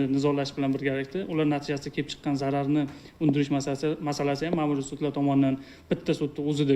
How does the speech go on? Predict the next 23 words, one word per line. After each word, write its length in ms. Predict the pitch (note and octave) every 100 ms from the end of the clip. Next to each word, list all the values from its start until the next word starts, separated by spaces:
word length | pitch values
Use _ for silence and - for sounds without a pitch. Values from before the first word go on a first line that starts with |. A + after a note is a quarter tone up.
| C3+
ko'rib 180 | C#3 C3+
chiqilishi 280 | - B2+ A#2+
belgilandi. 460 | C3+ C#3 C3 C3 D3 G#3 - - - - -
Ya'ni 180 | C#3+ C#3+ C#3
bugungi 220 | C#3 D3 C#3+
kungacha 320 | C#3+ C#3 E3+ D#3
bu, 80 | C#3+ C3+ - - - - - D3+
e, 20 | C3+ C3 C3 - - D3
ma'muriy 300 | C#3+ C#3+ C#3 C#3+
sudda 180 | C#3+ D3+
agar 180 | C#3+ D3+ C#3+ - - - -
davlat 240 | C#3+ C#3+ D3+
organi 320 | C#3+ C#3+ C#3+ C#3+
qarori, 340 | C#3+ C#3+ C#3 C3+ C3
xatti 160 | C#3+ -
harakati 480 | D3 C#3+ C#3+ C#3 D3+ D3 - - - -
ustidan 340 | - C#3+ C#3 C3+
nizolashsa, 480 | C#3 C#3+ C#3+ C#3+ G3 G#3+
keyin 140 | E3 D3+
qaror 160 | D3 C#3+
qabul 160 | C#3+ D3 D3
qilingandan 460 | D3 C#3+ C#3+ C#3+ C#3
keyin 160 | E3+